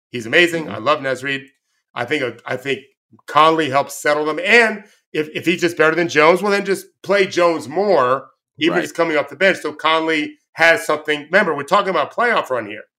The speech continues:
Speaker 2: Right.
Speaker 1: He's thirty-six.
Speaker 2: Right.
Speaker 1: You don't wanna wear him down.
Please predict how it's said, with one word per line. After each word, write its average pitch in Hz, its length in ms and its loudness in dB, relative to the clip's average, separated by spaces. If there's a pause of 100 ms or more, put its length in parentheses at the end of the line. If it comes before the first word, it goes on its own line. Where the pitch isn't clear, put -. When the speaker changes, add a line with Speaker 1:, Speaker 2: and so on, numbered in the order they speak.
(160)
Speaker 2:
Right. 73 280 -12
Speaker 1:
He's 123 160 -14
thirty-six. 202 540 2
Speaker 2:
Right. - 60 -16
Speaker 1:
You 135 60 -4
don't 170 140 2
wanna 170 160 0
wear 147 240 2
him 135 120 -6
down. 113 220 -4